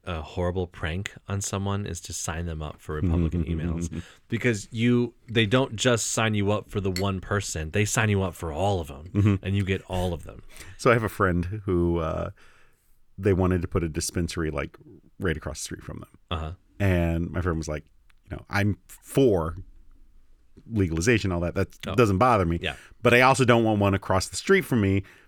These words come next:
Speaker 2: because, like, driving past some of them, they can smell."
Speaker 1: nimby.
Speaker 2: Yeah.
Speaker 1: Not in
Speaker 2: And
Speaker 1: my
Speaker 2: so,
Speaker 1: backyard.
Speaker 2: yeah. So, like, I'm fine with this, but I don't want it there.
Speaker 1: Right.
Speaker 2: And so there was some people coming around with a petition.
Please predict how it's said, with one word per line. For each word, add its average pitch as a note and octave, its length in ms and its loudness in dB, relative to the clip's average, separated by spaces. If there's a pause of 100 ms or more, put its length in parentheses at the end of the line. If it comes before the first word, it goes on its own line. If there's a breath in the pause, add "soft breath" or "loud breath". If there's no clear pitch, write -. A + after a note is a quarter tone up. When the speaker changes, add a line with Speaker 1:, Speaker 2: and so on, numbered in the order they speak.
(140)
Speaker 2:
because, F#2+ 440 2 (560)
like, F2+ 200 -2 (300)
driving F#2 380 0
past F3 280 2
some A#2 120 2
of F#2+ 60 0
them, G2+ 320 0 (100)
they D#3+ 580 2
can E3+ 300 2
smell." F#3 500 0 (300)
Speaker 1:
nimby. G2+ 300 -2 (520)
Speaker 2:
Yeah. A2+ 180 2 (360 soft breath)
Speaker 1:
Not C#3+ 100 -4
in C3+ 40 0
Speaker 2:
And - 0 -
Speaker 1:
my B2+ 80 4
Speaker 2:
so, D3 120 6
Speaker 1:
backyard. C#3 220 -4
Speaker 2:
yeah. B2+ 160 8
So, D3+ 140 4
like, C3 320 2
I'm F#3 160 8
fine F3+ 220 6
with C#3+ 100 2
this, F#3 160 6
but D3 140 2
I C#3 40 4
don't C3+ 180 4
want A#2 140 4
it G2 140 -4
there. A2+ 340 6 (140)
Speaker 1:
Right. E2+ 240 -4
Speaker 2:
And B2+ 100 4
so C3 120 6
there A#2 120 6
was A#2 140 2
some A2 140 -4
people G2+ 200 -2
coming G2 260 0
around F#2+ 240 0
with G2+ 100 -2
a - 40 -14
petition. A#2 520 -4